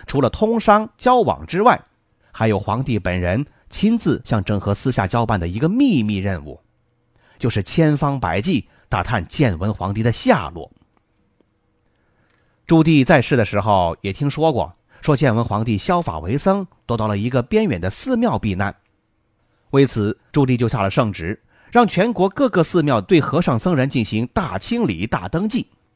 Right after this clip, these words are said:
想搞清楚每一座庙、每个和尚他的来源身份，违令者严办。可是朱棣至死都没找到建文皇帝的下落。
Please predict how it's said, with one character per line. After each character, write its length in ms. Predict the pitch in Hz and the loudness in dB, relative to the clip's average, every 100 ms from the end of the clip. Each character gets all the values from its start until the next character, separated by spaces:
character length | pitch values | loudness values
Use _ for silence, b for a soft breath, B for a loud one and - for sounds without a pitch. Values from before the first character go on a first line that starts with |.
| b b b | b b b
想 180 | 165 | 0
搞 180 | 147 117 | 4 2
清 240 | 123 170 180 | 4 2 2
楚 240 | 147 104 _ - | 0 -2 _ -2
每 200 | 120 120 | 2 4
一 80 | 175 | 4
座 160 | 233 | 4
庙、 280 | 247 175 85 _ | 4 2 0 _
每 160 | - 110 | -4 0
个 80 | 156 | 0
和 180 | 143 | 2
尚 220 | 196 131 85 b b | 4 2 2 b b
他 120 | 139 | 2
的 80 | 113 | 2
来 300 | 95 101 175 | 2 2 2
源 300 | 139 101 139 | 2 0 0
身 320 | - 247 254 | 2 2 4
份， 180 | 131 - _ _ _ _ _ | 0 -2 _ _ _ _ _
违 260 | 107 135 190 | 2 4 6
令 240 | 196 131 | 6 4
者 140 | 110 107 | 2 2
严 200 | 113 151 | 2 0
办。 160 | 170 - _ _ _ _ _ _ _ _ _ _ _ _ _ _ _ _ - | -4 -8 _ _ _ _ _ _ _ _ _ _ _ _ _ _ _ _ 0
可 120 | 131 | 0
是 140 | 135 | 2
朱 180 | 120 135 | 0 0
棣 120 | 131 | 0
至 200 | 110 160 | 0 0
死 440 | 120 95 82 113 _ _ _ - | 0 -6 -6 -6 _ _ _ -2
都 100 | 120 | 0
没 100 | 120 | 0
找 140 | 87 | -2
到 140 | 90 | -2
建 180 | 87 98 | -2 -2
文 80 | 95 | -4
皇 220 | 95 90 | -4 -6
帝 80 | 92 | -4
的 100 | 90 | -6
下 260 | - 101 85 | -2 -2 -2
落。 220 | 90 | -8